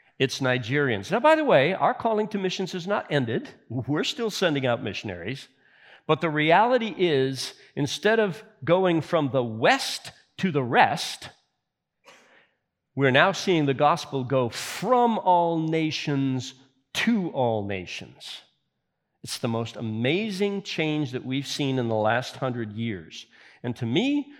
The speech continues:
this signals the return of Jesus is coming soon. Well, let's take some time now to,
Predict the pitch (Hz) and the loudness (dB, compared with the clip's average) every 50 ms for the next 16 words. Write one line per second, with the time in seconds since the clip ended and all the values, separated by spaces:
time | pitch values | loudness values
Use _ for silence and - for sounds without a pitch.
0 | - _ - 135 190 196 - - - 190 165 139 127 120 120 120 120 113 - - | -20 _ -4 -4 -2 -2 -2 -2 0 -2 0 0 0 -2 -2 -2 -4 -8 -12 -18
1 | - _ _ 131 123 117 113 - - 160 165 175 180 175 143 104 110 127 123 113 | -20 _ _ -6 -6 -6 -6 -6 -4 -4 -2 -2 -2 -4 -6 -6 -4 -4 -4 -4
2 | - 113 104 101 - - - _ _ _ _ - 117 - - - 131 113 104 101 | -4 -8 -10 -12 -14 -16 -18 _ _ _ _ -10 -10 -10 -4 -2 0 0 0 -2
3 | 95 95 - _ _ _ - - - - 143 117 101 87 - - _ _ _ _ | -6 -8 -12 _ _ _ -12 -8 -2 0 0 0 0 -4 -10 -16 _ _ _ _
4 | _ _ _ _ _ _ _ _ _ _ _ _ _ _ - - - - - - | _ _ _ _ _ _ _ _ _ _ _ _ _ _ -20 -20 -20 -20 -8 2
5 | - 160 160 202 269 - - - 302 302 - - 269 202 - 175 165 147 139 131 | 4 6 6 6 4 2 0 -2 -2 -2 0 -2 -4 -2 2 4 4 4 4 4
6 | 131 127 127 127 123 120 | 2 2 2 2 0 -2